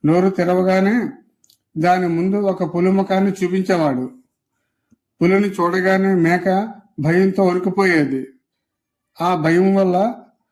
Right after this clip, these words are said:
అది గడ్డిని సరిగా తినలేకపోయేది, తిన్నా ఒంటికి పట్టేది కాదు. నెల రోజుల తరువాత అందరూ తమ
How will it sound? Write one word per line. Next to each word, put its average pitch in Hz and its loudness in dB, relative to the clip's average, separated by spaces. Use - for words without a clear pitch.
అది 175 0
గడ్డిని 170 2
సరిగా 185 -2
తినలేకపోయేది, 180 -2
తిన్నా 190 0
ఒంటికి 185 -2
పట్టేది 180 -2
కాదు. 175 -2
నెల 185 2
రోజుల 185 0
తరువాత 190 -2
అందరూ 185 0
తమ 185 2